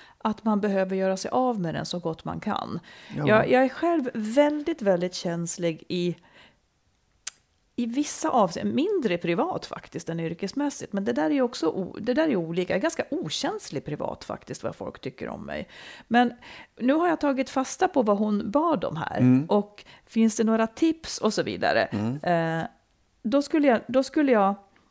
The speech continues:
Speaker 1: För mig börjar det nästan återigen i en livsfilosofi. Eh, alltså att man ska fundera ut.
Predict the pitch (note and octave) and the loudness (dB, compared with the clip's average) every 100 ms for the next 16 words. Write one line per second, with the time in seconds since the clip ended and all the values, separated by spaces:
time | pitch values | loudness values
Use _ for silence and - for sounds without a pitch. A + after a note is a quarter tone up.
0 | _ _ - - - - D4+ F#4 F4+ G#3 | _ _ -20 -20 -2 4 4 6 4 2
1 | F#3 D4+ A#3+ G3+ A#3 C#4+ A3 D#3 - E3 | 2 4 6 4 2 4 4 0 -2 -4
2 | - A3 G#3+ G3 D#3+ D3+ E3 D#3 D#3+ - | 0 2 2 -2 -2 -4 -4 -4 -6 -6
3 | - D#3 - - - - - - _ _ | -6 -4 -4 -6 -4 -6 -6 -20 _ _
4 | _ _ _ - - - _ _ F#3 E3+ | _ _ _ -20 -20 -20 _ _ 0 0
5 | E3 - _ - A3 G#3+ A3 - G#3 G#3+ | 0 -4 _ 2 2 2 0 0 0 0
6 | G#3 G#3 - G#3+ G#3+ G#3 _ _ _ _ | 0 0 2 4 4 0 _ _ _ _
7 | - - C4+ A#3+ A#3 B3 B3 - F#4+ D#4+ | -16 -2 4 4 4 4 2 2 2 2
8 | - - _ - | 0 -14 _ -16